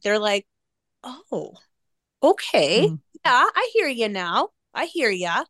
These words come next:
Speaker 1: And I think it got, my feelings about surrogacy got more and more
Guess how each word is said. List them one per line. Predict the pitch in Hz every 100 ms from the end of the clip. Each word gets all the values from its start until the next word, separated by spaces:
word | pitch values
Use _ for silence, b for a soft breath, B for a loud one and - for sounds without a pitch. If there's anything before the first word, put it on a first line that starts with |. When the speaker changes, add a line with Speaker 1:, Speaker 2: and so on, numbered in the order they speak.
| _ B B B
Speaker 1:
And | - 247 254
I | 254
think | - 320 381 - -
it | 262 262
got, | 240 247 254 _
my | 226 226 233 240
feelings | - 254 269 277 262
about | 233 214 214
surrogacy | - 214 214 214 220 - 214
got | 208 196 202
more | 214 226 240 247
and | 247 220
more | 214 214 214 202